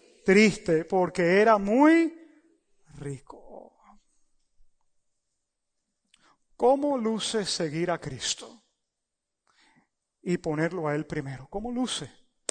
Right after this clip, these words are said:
seguir a Cristo? Marco capítulo uno, dieciséis al veinte,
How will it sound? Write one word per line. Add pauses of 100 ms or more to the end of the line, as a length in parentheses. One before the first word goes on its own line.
(340)
seguir
a
Cristo? (600)
Marco
capítulo
uno, (1800)
dieciséis
al
veinte,